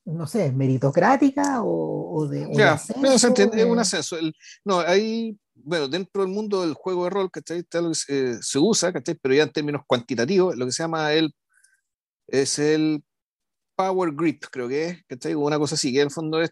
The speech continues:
Speaker 2: tú, el juego se trata en que tú adquieres poder, adquieres
Speaker 1: Una
Speaker 2: poder,
Speaker 1: toma de
Speaker 2: adquieres,
Speaker 1: poder.
Speaker 2: adqui-, ad-, adquieres capacidades, ¿cachai?
Speaker 1: Ya,
Speaker 2: Capacidades
Speaker 1: el
Speaker 2: para ejercer poder, en este caso.
Speaker 1: Claro, es la toma de poder. Entonces, eh, se funciona de esa manera,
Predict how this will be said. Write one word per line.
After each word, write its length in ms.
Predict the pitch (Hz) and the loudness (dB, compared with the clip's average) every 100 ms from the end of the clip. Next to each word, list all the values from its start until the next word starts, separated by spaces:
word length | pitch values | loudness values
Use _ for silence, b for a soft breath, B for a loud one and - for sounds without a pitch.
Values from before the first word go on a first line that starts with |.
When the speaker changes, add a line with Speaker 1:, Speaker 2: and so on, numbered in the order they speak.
| - | -4
Speaker 2:
tú, 360 | 180 180 165 | 0 0 0
el 80 | 123 | -4
juego 220 | - 190 | -2 -2
se 100 | - | 0
trata 160 | 185 214 | 0 -2
en 60 | 208 | -2
que 100 | 165 | -2
tú 120 | 185 | -2
adquieres 300 | 180 - 156 | -2 -6 -6
poder, 280 | 127 104 - _ | -6 -6 -8 _
adquieres 300 | - 160 156 | -8 -4 0
Speaker 1:
Una 140 | 190 | 4
Speaker 2:
poder, 120 | - 202 | 8 8
Speaker 1:
toma 120 | 185 | 8
de 80 | 160 | 6
Speaker 2:
adquieres, 160 | 113 | 4
Speaker 1:
poder. 120 | 131 | -2
Speaker 2:
adqui-, 160 | - - | -4 -4
ad-, 140 | 131 - | -4 -2
adquieres 320 | 127 - 139 | -2 2 0
capacidades, 640 | - 147 - 143 107 - _ _ _ _ | 2 0 2 2 2 0 _ _ _ _
¿cachai? 280 | 123 156 160 | -6 -4 -2
Speaker 1:
Ya, 60 | |
Speaker 2:
Capacidades 440 | 147 135 - 180 190 | 0 2 2 2 2
Speaker 1:
el 60 | |
Speaker 2:
para 320 | 214 202 214 | 4 4 4
ejercer 440 | 233 185 156 - 175 | -2 -6 -8 -8 -4
poder, 260 | 135 101 - _ _ | -2 -2 -6 _ _
en 80 | 139 | -8
este 200 | 127 123 | -6 -4
caso. 240 | 120 139 - | -4 -4 -6
Speaker 1:
Claro, 180 | 214 - - | -12 -12 -8
es 120 | 170 | -4
la 120 | 175 | -2
toma 240 | 180 170 151 | -2 -2 -2
de 60 | |
poder. 260 | 113 - - _ _ _ _ _ _ b b b _ - | -4 -8 -20 _ _ _ _ _ _ b b b _ -6
Entonces, 760 | 180 160 214 - 233 214 - - | -4 4 4 4 2 2 -2 -4
eh, 240 | 175 - | -2 -2
se 120 | 147 | -4
funciona 460 | 175 196 214 233 233 | -2 -2 2 2 4
de 80 | 220 | 2
esa 160 | 226 | 0
manera, 280 | 180 131 - | -2 -2 -8